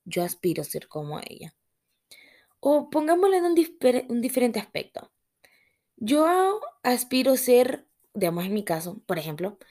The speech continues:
como Taylor Swift, por ejemplo. De que, mm, no, mentira, es que ocupo de alguien que se haya estudiado algo, por-, no sé si Taylor Swift estudió de algo, discúlpenme.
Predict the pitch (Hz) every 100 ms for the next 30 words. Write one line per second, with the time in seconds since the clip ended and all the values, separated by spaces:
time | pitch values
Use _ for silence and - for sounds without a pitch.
0 | _ _ - 254 262 262 285 269 247 -
1 | 165 - _ _ - - 180 156 - -
2 | - _ _ _ _ _ _ _ _ 214
3 | 214 208 208 190 185 180 175 170 165 160
4 | 175 - _ _ _ _ - 233 208 180
5 | 190 - 180 220 208 208 208 180 180 202
6 | 170 156 - - 175 185 165 - 151 151
7 | 156 156 147 151 147 156 - - 160 151
8 | 151 165 - 147 143 143 - - - -
9 | 82 - 76 - - - - 156 147 151
10 | 147